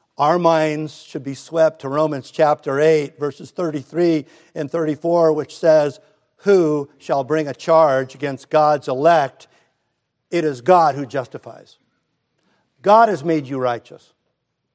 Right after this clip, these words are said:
It is God who justifies. Who is to condemn? See, these rhetorical questions,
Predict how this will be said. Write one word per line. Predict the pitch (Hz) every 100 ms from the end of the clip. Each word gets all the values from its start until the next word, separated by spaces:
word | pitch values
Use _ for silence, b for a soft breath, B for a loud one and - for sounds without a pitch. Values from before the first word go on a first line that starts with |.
| _
It | 185 170
is | 139
God | 190 214 196
who | 175
justifies. | 156 143 143 143 127 113 - - _ _ _ _ _ _ _ _
Who | 277 240 208
is | 233 151
to | 196
condemn? | 196 185 185 180 135 104 _ _ _ _ _ _ _ _
See, | 180 143 135 147 139 123 _
these | 143 143
rhetorical | 131 - 165 160 - 120
questions, | - 190 - 165 123 123